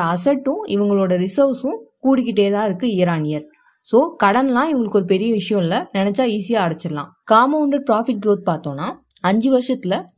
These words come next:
முப்பத்தி நாலு பர்சன்டேஜ் இருக்கு, மூணு வருஷம் பாத்தீங்கன்னா நாற்பத்தி ரெண்டு பர்சன்டேஜ், கரண்டா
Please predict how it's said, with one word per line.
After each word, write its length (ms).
முப்பத்தி 340
நாலு 220
பர்சன்டேஜ் 440
இருக்கு, 200
மூணு 240
வருஷம் 260
பாத்தீங்கன்னா 400
நாற்பத்தி 380
ரெண்டு 220
பர்சன்டேஜ், 460
கரண்டா 460